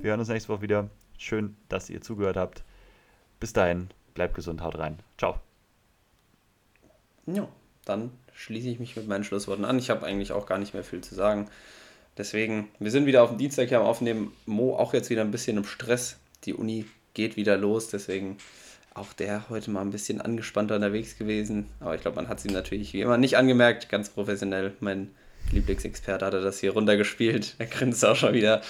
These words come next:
Speaker 2: Nein, du sagst aber jetzt nichts mehr, weil das, das, das machen wir nicht mehr. Ja, deswegen nächste Woche dann wieder, an dem Mittwoch die Aufnahme, ganz entspannt. Hören wir uns dann wieder. Ihr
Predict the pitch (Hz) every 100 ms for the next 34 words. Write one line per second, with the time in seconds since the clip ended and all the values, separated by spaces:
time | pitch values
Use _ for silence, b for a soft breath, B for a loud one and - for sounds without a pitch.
0 | B B - 139 180 135 131 151 135 120
1 | - 139 139 135 127 107 101 104 - -
2 | - - - - - 98 - - 123 147
3 | 151 123 101 87 - 80 - _ _ _
4 | _ _ b b b b _ - 107 -
5 | _ _ _ - - 98 98 104 123 120
6 | 110 110 107 113 104 - 98 101 110 104
7 | - - 98 98 98 - 104 104 98 -
8 | 90 87 - b b b - 107 101 101
9 | 98 - 95 104 101 98 - - _ _
10 | - - - 107